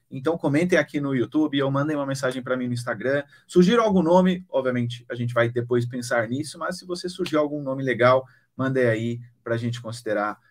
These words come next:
na, em colocar aqui nessas nossas entrevistas semanais, tá bom? Pessoal, a gente se vê aí ao longo da semana e hoje vai ter uma novidade interessante lá no meu Instagram.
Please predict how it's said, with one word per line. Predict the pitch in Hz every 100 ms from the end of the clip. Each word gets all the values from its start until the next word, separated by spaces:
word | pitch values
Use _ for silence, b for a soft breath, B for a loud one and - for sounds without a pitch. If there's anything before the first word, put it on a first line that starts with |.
| _ _
na, | 104 107 104 101 95
em | 104
colocar | 107 104 101
aqui | 101 -
nessas | 98 98 107
nossas | 104 98 101
entrevistas | 107 104 120 98 101 104 113
semanais, | 113 98 87 -
tá | 117
bom? | 151 180 185 B B B -
Pessoal, | - 190 135 120 131
a |
gente | 135 151
se | - 143
vê | 147 147 147 -
aí | 127 131
ao | 131 131
longo | 131 127
da | 123
semana | 123 117 131 165 180 175
e | 139
hoje | 139
vai | 143
ter | 139
uma | 135
novidade | 131 120 117 117
interessante | 120 110 - 110 -
lá | 110
no | 110
meu | 110 104
Instagram. | - 135 120